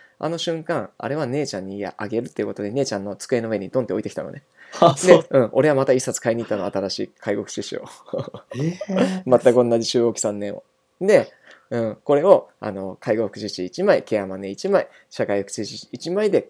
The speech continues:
Speaker 1: カチンって止めるんだよ。
Speaker 2: あー、なるほど。
Speaker 1: <laughs> うん。ごめんけど、昨日の今日だからまだ止めてはない。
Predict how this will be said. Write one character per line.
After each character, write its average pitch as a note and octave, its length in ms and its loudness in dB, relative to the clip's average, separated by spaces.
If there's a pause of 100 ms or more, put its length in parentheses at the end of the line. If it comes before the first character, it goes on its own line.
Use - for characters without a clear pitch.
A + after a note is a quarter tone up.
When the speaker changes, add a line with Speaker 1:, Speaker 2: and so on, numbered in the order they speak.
Speaker 1:
カ - 140 -10
チ - 180 -2
ン A#2+ 60 -2
っ - 20 -8
て G2+ 120 -10
止 A2 100 -6
め F#2+ 120 -6
る G2 100 -8
ん G2 60 -14
だ - 100 -12
よ。 - 60 -20 (540)
Speaker 2:
あ - 680 0
ー、 - 0 -
な G#2 80 -8
る - 60 -12
ほ - 440 -12
ど。 - 20 -2
Speaker 1:
<laughs> - 0 -
う A2+ 100 -4
ん。 - 120 -12 (160)
ご G3 120 8
め B3+ 100 12
ん B3 60 8
け C#3+ 80 8
ど、 C3+ 60 8
昨 C3 100 -2
日 F#3 60 4
の F#3+ 140 8
今 C3 80 4
日 B2 160 6
だ A2 80 -2
か G#2+ 80 -2
ら A2+ 60 -2
ま C3+ 100 0
だ G#2+ 100 0
止 A2+ 100 -6
め A2+ 100 -2
て G#2+ 120 -2
は E2 100 -2
な D#2 120 -8
い。 - 80 -18